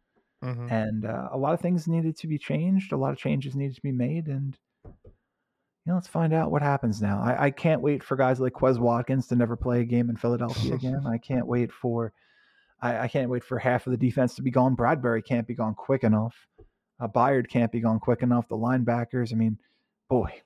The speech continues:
Speaker 2: Shaq Leonard is washed. He knows he's washed. He even said he has decisions to make this offseason as to whether or not he wants,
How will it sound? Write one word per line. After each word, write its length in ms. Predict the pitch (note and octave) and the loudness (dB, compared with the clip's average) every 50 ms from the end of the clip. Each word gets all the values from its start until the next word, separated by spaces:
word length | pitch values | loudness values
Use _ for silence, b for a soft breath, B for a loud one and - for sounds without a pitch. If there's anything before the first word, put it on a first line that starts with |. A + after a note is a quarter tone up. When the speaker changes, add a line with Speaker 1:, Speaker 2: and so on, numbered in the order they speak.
| _ _ _ _ _ _ _ - | _ _ _ _ _ _ _ -10
Speaker 2:
Shaq 300 | - - F#3 F#3 F3+ - | 0 2 2 2 2 2
Leonard 360 | C3 C3+ C#3 C#3+ C3+ B2+ A#2 | 0 0 2 2 0 0 0
is 100 | A2+ G2+ | -2 -4
washed. 480 | A#2 B2 B2 B2 B2 B2+ B2 - - - | 0 0 2 2 2 0 -2 -4 -6 0
He 120 | - F3 | 2 4
knows 260 | C#3+ A#2+ G#2 G#2+ G2 | 4 4 4 2 2
he's 160 | G2+ A2 G2 F#2+ | 0 -2 -2 0
washed. 460 | G#2+ A2 A2 A2 A2 G#2+ - - - | 0 0 0 0 -2 -4 -6 -10 -8
He 120 | - D#3 D3 | -2 2 2
even 200 | C#3 B2+ B2+ A#2 | 2 2 2 0
said 220 | - B2+ B2 A2+ | 2 0 0 2
he 100 | - C3 | 2 2
has 140 | B2+ A#2 G#2+ | 2 2 2
decisions 440 | - B2 - - A#2 G#2+ A2 G#2+ - | -2 -4 -2 0 0 2 0 -2 0
to 60 | - | 0
make 200 | A#2 A#2+ A2 - | 0 0 0 -2
this 100 | - - | -4 -6
offseason 580 | A2 G#2+ A2+ G#2+ - - A#2 A2+ A#2 A#2+ A2+ A2 | -4 -4 -4 -4 -8 -10 -10 -6 -4 -2 -2 -2
as 120 | G#2+ - | -4 -4
to 80 | - A#2+ | -2 0
whether 180 | A#2+ A2 A2+ | 0 0 2
or 40 | A2+ A2+ | 0 0
not 140 | A2+ G#2+ | 0 0
he 60 | B2 A2+ | -2 -2
wants, 240 | A2+ A2 - - | -2 -4 -4 -6